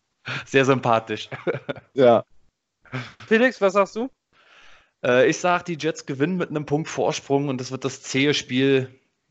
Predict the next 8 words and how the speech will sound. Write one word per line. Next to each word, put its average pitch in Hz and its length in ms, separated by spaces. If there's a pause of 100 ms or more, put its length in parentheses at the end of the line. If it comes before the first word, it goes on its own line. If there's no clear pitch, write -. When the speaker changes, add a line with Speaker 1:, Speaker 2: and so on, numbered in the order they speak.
(140)
Speaker 1:
äh, - 80
was 113 420
ich, - 400 (760)
ja, 90 360 (880)
schon 113 260
erwähnt 101 320
hab. 92 180
<laughs> - 80